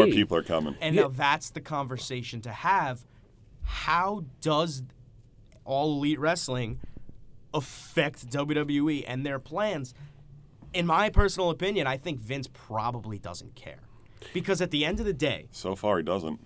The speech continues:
Speaker 2: Because at the, at the end of the day, no wrestling company, no matter whatever happens,
Speaker 3: Mm-hmm.
Speaker 2: until, as long as Vince McMahon is living,
Speaker 3: Yeah.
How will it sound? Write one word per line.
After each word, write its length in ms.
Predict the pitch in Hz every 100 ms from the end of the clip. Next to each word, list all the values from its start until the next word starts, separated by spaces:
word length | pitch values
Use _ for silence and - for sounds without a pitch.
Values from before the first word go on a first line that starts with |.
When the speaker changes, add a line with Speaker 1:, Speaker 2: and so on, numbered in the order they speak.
| - -
Speaker 2:
Because 240 | - 185 165
at 100 | 160
the, 120 | -
at 140 | 156
the 120 | 151 156
end 140 | 196
of 80 | 202
the 60 |
day, 400 | 156 143 120 101 - - - - - - - - - - -
no 640 | 147 151 156 160 170 202
wrestling 460 | 156 151 147 139 113
company, 280 | 127 113 120
no 140 | 127
matter 200 | 151 160
whatever 640 | 131 117 170 - 147 143 117
happens, 480 | 113 98 - - -
Speaker 3:
Mm-hmm. 220 | 123 104 - - - -
Speaker 2:
until, 440 | 175 170 147 170 180 - - - - -
as 180 | 165 143
long 200 | 160 233
as 80 | 165
Vince 240 | 135 160 143
McMahon 280 | 120 135
is 100 | 117
living, 380 | 92 117 143 160 - - -
Speaker 3:
Yeah. 180 | 120